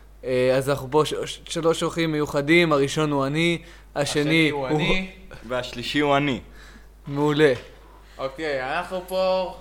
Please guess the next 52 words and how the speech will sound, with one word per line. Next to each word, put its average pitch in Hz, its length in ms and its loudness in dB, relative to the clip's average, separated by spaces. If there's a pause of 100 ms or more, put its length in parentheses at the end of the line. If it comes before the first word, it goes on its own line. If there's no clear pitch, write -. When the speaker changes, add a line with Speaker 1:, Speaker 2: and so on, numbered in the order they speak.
(180)
Speaker 2:
רוצים 165 400 -10
ככה 160 280 -6
לדבר 139 480 -2
על 139 80 -2
כל 143 160 -2
מיני 139 260 -8
דברים, 113 580 -6 (320)
אוקיי? 135 380 -2 (1300)
Speaker 3:
דבר - 200 -12
Speaker 2:
עכשיו 190 180 6
Speaker 3:
ראשון, 185 120 2
Speaker 2:
צריך 196 200 6
לחשוב 180 400 4
על 156 100 6
הדברים 131 480 2
Speaker 3:
רעידות 120 180 0
Speaker 2:
האלה. 156 160 0
Speaker 3:
אדמה. 143 200 -2 (300)
Speaker 1:
רעידות 151 380 2
אדמה, 151 440 0
אוקיי, 135 380 2
אז, 131 180 0
אה, 131 220 2
אני 139 80 -2
לא 151 60 2
יודע 185 160 6
אם 190 100 2
אתם 143 220 -2
יודעים 135 300 -2
את 143 100 -4
זה, 139 200 0 (440)
אבל, 139 420 4 (100)
אה, 135 360 2 (420)
אנחנו 165 300 2
מומחים 160 440 2
בנושא 135 340 -2
רעידות 127 420 0
אדמה. 135 280 0
Speaker 3:
ביפן 156 440 0
יש 143 320 -4
מלא 110 360 -4
רעידות 104 640 -6
אדמה. 95 160 -10
Speaker 1:
אוקיי, 185 240 2
עכשיו 170 240 0
בואו 208 180 2
נס-, 208 180 -4
ננסה, 175 380 -2
כאילו, 175 260 -2
ניתן 160 340 -2
קצת 160 260 -4
ל-, 139 260 0